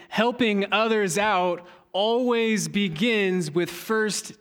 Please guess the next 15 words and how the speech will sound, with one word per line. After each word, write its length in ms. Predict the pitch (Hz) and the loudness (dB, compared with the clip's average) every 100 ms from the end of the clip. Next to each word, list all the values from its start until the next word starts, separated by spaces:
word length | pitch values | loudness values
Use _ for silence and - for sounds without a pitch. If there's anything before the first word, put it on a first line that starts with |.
| - | -8
tending 540 | - 220 202 202 196 | -2 0 0 0 -2
to 560 | - - 196 180 160 - - - _ | -4 -2 0 0 -2 -6 -20 -20 _
our 300 | 165 165 165 - | -2 -2 -2 -2
own 580 | 185 190 180 170 151 139 - - _ _ _ _ | 0 2 2 2 0 -2 -8 -20 _ _ _ _
issues. 880 | - 170 - 156 127 123 - - - _ _ _ _ _ _ _ _ _ - | -2 -2 -2 -4 -6 -10 -16 -18 -20 _ _ _ _ _ _ _ _ _ -8
As 40 | |
the 80 | 170 | 0
great 200 | 180 185 | 2 2
John 220 | 180 180 | 2 2
Wesley 400 | 180 190 185 185 | 2 2 0 -2
said, 360 | 170 - 180 165 | 0 0 0 0
"We 240 | 160 180 | 0 0
need 320 | 190 202 208 | 2 0 -2
to 160 | 208 208 | -2 -4
be 400 | 156 180 170 151 | -2 0 0 -4